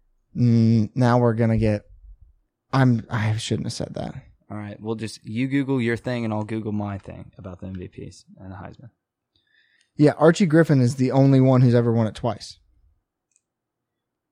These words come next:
Speaker 2: Is he really?
Speaker 1: Yeah. And there was, I think Tebow was close. Let's see.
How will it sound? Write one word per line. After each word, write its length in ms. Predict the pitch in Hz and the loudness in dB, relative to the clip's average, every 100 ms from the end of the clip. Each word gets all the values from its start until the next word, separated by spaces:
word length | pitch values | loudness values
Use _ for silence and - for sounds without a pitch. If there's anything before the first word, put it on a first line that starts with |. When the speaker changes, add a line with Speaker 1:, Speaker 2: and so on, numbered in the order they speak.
| _ - | _ -10
Speaker 2:
Is 140 | 135 | -6
he 60 | 127 | -6
really? 300 | 107 117 123 _ _ - | -4 -6 -10 _ _ 0
Speaker 1:
Yeah. 260 | 135 104 - - _ _ _ _ | 2 2 -2 -20 _ _ _ _
And 360 | 151 143 135 135 | 2 6 6 6
there 180 | 139 139 | 6 8
was, 680 | 135 131 127 120 - - _ _ _ _ _ _ _ _ _ _ _ _ - | 6 8 6 4 -2 -12 _ _ _ _ _ _ _ _ _ _ _ _ 0
I 40 | |
think 240 | 135 135 - _ _ _ _ _ _ _ _ _ - | 2 2 -4 _ _ _ _ _ _ _ _ _ -12
Tebow 640 | - 185 208 220 208 185 | 0 2 4 4 4 4
was 240 | 170 151 - | 4 2 -2
close. 1120 | - - 139 139 139 139 135 139 - - - _ _ _ _ _ _ _ _ _ - | -12 -2 2 6 6 8 6 4 -2 -14 -16 _ _ _ _ _ _ _ _ _ -6
Let's 280 | 120 - - | -6 -6 -12
see. 180 | - | -18